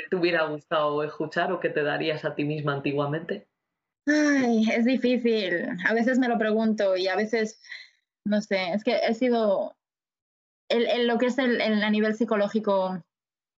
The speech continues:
Speaker 2: todo este proceso ha sido como una montaña rusa, ¿no? Y cuando yo terminé la enfermería decía, "No tenía que haber", o sea, perdón, cuando yo terminé el registro,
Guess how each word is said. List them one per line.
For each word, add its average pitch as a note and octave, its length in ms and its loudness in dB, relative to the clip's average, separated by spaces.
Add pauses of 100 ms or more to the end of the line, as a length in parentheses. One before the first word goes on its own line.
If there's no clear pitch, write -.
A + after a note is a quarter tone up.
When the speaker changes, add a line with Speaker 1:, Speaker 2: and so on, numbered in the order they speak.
(140)
Speaker 2:
todo G#3 100 2
este G3 220 -2
proceso G3+ 360 0
ha G3+ 80 0
sido G3 300 0
como G3 240 0 (120)
una F#3 120 -2
montaña F#3+ 420 0
rusa, F#3 380 -2
¿no? F3+ 220 -2
Y F#3 420 -2 (220)
cuando G3+ 240 2
yo G3+ 100 2
terminé G#3 380 2
la F#3+ 80 0
enfermería F#3 540 0
decía, F3 760 0
"No F3 140 -2
tenía E3+ 220 -2
que E3+ 80 -2
haber", D#3 240 -4
o G#3 100 0
sea, F3 300 0 (180)
perdón, F3+ 240 0
cuando F3+ 260 -2
yo G3 100 0
terminé G#3+ 320 0
el G3 60 -2
registro, G3 560 -4